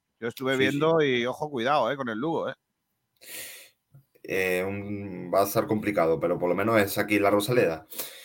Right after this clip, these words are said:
Speaker 2: Y luego dos artículos más. Uno sobre eso de que decíamos de los abonos, eh, de que el Málaga dará de baja el día veinticinco a, a todos los, no, los abonados no renovados.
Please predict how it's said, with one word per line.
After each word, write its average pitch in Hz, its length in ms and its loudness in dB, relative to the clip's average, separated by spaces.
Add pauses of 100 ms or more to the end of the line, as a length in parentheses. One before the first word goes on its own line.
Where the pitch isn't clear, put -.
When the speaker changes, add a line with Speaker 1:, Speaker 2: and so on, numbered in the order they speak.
(220)
Speaker 2:
Y 123 80 -2
luego 131 260 10
dos 131 200 12
artículos 135 380 8
más. 160 320 4
Uno 143 280 4
sobre 107 280 0
eso 120 180 -2
de 120 80 0
que 120 120 2
decíamos 123 360 2
de 123 80 2
los 120 140 4
abonos, 165 540 2
eh, 92 260 -6
de 90 160 -6
que 87 80 -6
el 92 60 -4
Málaga 113 320 6
dará 107 200 6
de 110 80 6
baja 110 560 0
el 98 160 -16
día 110 120 2
veinticinco 110 540 -2
a, 110 100 -4 (100)
a 90 100 -10
todos 101 220 0
los, 104 100 -4
no, 104 380 0
los 107 120 2
abonados 98 440 0
no 107 140 0
renovados. 117 760 0